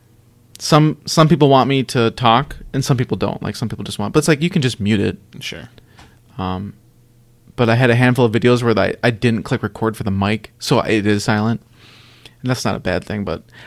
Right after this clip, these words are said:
Speaker 1: I had a lot of fun commentary 'cause I was, uh, like, I'd hit something
Speaker 2: Yeah,
Speaker 1: and
Speaker 2: but it's, like, a hundred percent silent.
Speaker 1: Oh, yeah, yeah, there's no audio.
Speaker 2: Right.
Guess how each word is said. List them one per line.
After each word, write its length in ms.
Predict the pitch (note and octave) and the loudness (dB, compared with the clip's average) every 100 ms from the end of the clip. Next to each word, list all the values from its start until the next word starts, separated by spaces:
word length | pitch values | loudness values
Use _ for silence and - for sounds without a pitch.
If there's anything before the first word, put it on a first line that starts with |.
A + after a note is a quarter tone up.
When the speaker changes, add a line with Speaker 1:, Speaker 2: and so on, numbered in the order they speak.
| - B2 | -4 2
Speaker 1:
I 20 | |
had 100 | C#3 | 6
a 40 | |
lot 140 | C3 A2+ | 6 4
of 60 | - | 2
fun 180 | B2 G#2 | -2 -2
commentary 480 | G2 G2+ G#2 A2 A2 | -4 -4 -2 -2 -2
'cause 120 | - | -4
I 40 | |
was, 260 | G2 B2 - - | -8 -8 -16 -14
uh, 140 | F2+ | -10
like, 160 | - - _ _ | -10 -12 _ _
I'd 180 | F#2+ G#2 | -10 -8
hit 160 | A2+ G2+ | -8 -6
something 320 | A2 G2+ G#2 | -6 -6 -6
Speaker 2:
Yeah, 100 | G2+ | -6
Speaker 1:
and 80 | B2 | -6
Speaker 2:
but 80 | C#3 | -6
it's, 80 | D#3+ | -8
like, 100 | A2+ | -10
a 40 | |
hundred 280 | - B2+ A#2+ | -10 -8 -8
percent 320 | A2 - - | -10 -16 -18
silent. 340 | - - - - _ _ _ _ _ _ _ - | -18 -18 -20 -20 _ _ _ _ _ _ _ 6
Speaker 1:
Oh, 60 | |
yeah, 100 | D#3 | 8
yeah, 160 | D3+ B2+ | 8 6
there's 200 | C3+ A#2+ | 4 2
no 360 | B2+ A2+ A2+ - | 2 4 2 0
audio. 340 | A2+ G#2+ A2 - _ _ _ | -4 -2 -4 -6 _ _ _
Speaker 2:
Right. 260 | A#2 D#2+ | -14 -14